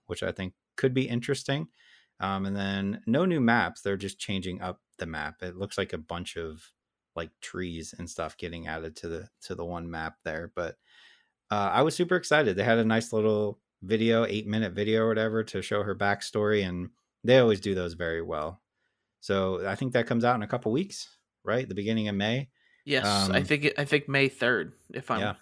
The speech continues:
Speaker 2: if, if I remember correctly.
Speaker 1: Which is good, 'cause I'm done with the battle pass, and I need a new one to go through, so.
Speaker 2: Yeah, I only need,
Speaker 1: <laughs>
Speaker 2: like, five, no, I think four more levels for the
Speaker 1: Okay.
Speaker 2: current battle pass, and it'll be worth it for me.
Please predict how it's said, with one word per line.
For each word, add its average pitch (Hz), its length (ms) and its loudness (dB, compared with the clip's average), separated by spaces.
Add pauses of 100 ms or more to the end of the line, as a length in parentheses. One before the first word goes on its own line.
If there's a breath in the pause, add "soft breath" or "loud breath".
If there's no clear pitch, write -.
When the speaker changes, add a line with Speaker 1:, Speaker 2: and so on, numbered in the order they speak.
(120)
Speaker 2:
if, - 280 -6
if - 140 -2
I 127 60 2
remember 120 260 -2
correctly. 113 600 -2 (200 soft breath)
Speaker 1:
Which 101 160 -6
is 113 120 -4
good, 127 240 4
'cause 92 140 -2
I'm 104 140 0
done 107 180 2
with 110 120 -2
the 104 60 -2
battle 101 300 2
pass, 117 340 2
and 117 80 -4
I 98 60 -2
need 98 220 -2
a 98 40 -2
new 95 200 -4
one 95 160 -4
to 90 80 -8
go 98 160 0
through, 78 340 -8
so. 82 340 -6
Speaker 2:
Yeah, 135 420 6
I 139 180 10
only 175 220 6
need, 139 240 4
Speaker 1:
<laughs> - 0 -
Speaker 2:
like, 127 240 10
five, 135 500 6 (120)
no, 139 200 6
I 123 100 8
think 147 200 -2
four 139 340 0
more 139 200 4
levels 123 420 2
for 104 140 0
the - 80 0
Speaker 1:
Okay. - 0 -
Speaker 2:
current 120 320 2
battle 107 240 2
pass, 117 360 2
and 131 80 -8
it'll 117 140 -4
be 117 140 -8
worth 120 280 -6
it 120 120 -14
for 120 160 -12
me. 113 340 -10